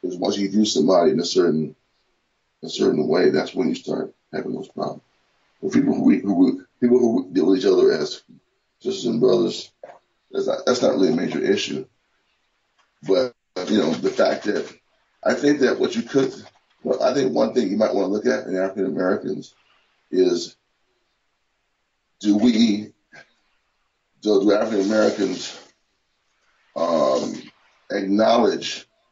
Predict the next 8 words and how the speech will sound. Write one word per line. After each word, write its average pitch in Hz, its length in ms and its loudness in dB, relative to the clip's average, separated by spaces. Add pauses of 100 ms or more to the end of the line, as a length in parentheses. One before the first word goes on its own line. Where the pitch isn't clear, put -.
(180)
that 87 480 0 (500)
their 101 160 2
thinking 101 720 -2 (540)
is 87 560 -6 (280)
affected - 440 -2
by 78 360 2 (560)
being 90 580 2 (300)
in 87 480 -6